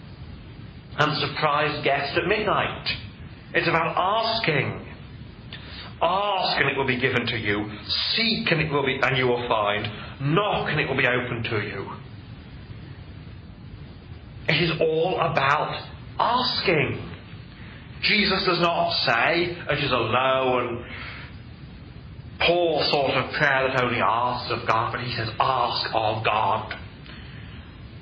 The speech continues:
He says that we are to ask.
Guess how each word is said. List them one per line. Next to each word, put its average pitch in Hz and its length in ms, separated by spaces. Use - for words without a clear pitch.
He 160 160
says 131 680
that - 140
we 117 140
are 107 260
to 104 160
ask. - 760